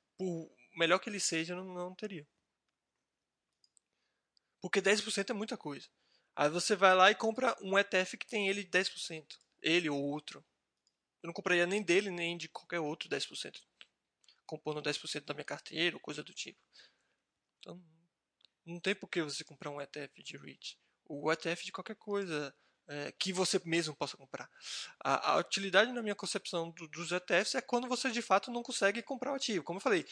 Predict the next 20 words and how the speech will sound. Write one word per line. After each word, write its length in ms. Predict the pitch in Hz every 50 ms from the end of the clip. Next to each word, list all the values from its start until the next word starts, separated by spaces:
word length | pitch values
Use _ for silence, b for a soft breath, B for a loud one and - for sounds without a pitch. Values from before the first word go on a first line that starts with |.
| B B B
E 100 | - 175
T 120 | - -
F 160 | 202 196 - 190
de 80 | 214
renda 180 | 202 202 220 214
fixa. 380 | - 214 180 156 - - 160 -
"Ah, 300 | 185 196 185 175 160 147
eu 240 | 151 - 170 175 185
não, 160 | 214 214 - -
eu 140 | 165 170
não 120 | 175 190 185
tenho 220 | - - 185 180
conta 220 | - 196 185 - 185 180
na 60 | 180
Drive, 380 | 175 160 156 156 170 196 202 190 196 196 - - -
não 160 | 180 180 175
tenho 140 | - - 175
interesse 260 | 170 - 165 165 165
em 40 | -
comp-, 200 | - 175 156 _